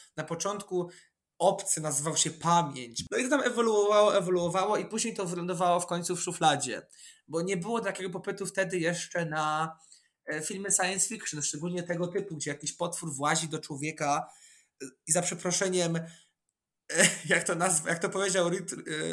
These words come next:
e, tego, e, Ridley Scott, że go po prostu, e, uprawia z nim na twarzy pewien stosunek. <laughs> Tak, tak to nazwał Ridley Scott w jednym z wywiadów, ale trochę brzydko to nazwał, więc nie będę tak cytował dosłownie.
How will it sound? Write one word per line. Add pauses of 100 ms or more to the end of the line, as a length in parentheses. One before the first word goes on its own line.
(120)
e,
tego,
e,
Ridley
Scott, (440)
że
go
po
prostu,
e, (960)
uprawia
z
nim (720)
na
twarzy
pewien
stosunek. (220)
<laughs>
Tak, (300)
tak
to
nazwał
Ridley
Scott
w
jednym
z
wywiadów,
ale
trochę
brzydko
to
nazwał,
więc
nie
będę
tak
cytował
dosłownie.